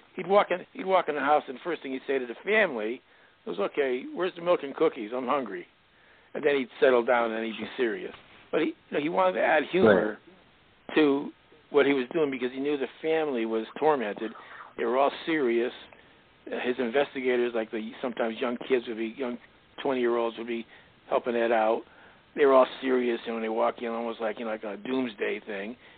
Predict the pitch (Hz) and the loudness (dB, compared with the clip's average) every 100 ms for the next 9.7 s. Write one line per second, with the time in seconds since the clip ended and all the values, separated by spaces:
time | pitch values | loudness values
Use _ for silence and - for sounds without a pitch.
0 | - - 170 143 123 127 135 117 117 - | -12 -2 -2 -2 0 0 0 -4 -8 -10
1 | _ - 120 127 127 117 117 110 110 101 | _ -14 -4 -2 -2 -6 -8 -6 -8 -10
2 | 123 143 139 104 - 95 87 92 92 92 | -2 -2 -2 -8 -10 -12 -12 -10 -10 -10
3 | - - - - - - - 117 113 107 | -12 -18 -20 -18 -18 -18 -12 -10 -8 -10
4 | 120 147 131 123 123 120 107 101 120 110 | 0 0 0 0 0 0 -2 -4 -4 -4
5 | 87 87 - - 110 101 101 - 120 107 | -8 -14 -18 -14 -12 -12 -16 -6 -6 -4
6 | 104 - 104 104 107 104 87 90 - - | -8 -10 -10 -10 -8 -8 -10 -16 -20 -20
7 | - - - - _ _ 117 110 - 131 | -20 -20 -20 -20 _ _ -4 -4 -6 -8
8 | 120 113 156 170 - 143 123 110 _ _ | -6 -2 -2 -2 -2 -2 -2 -4 _ _
9 | _ 156 - 139 143 113 104 | _ -6 -4 0 0 0 -4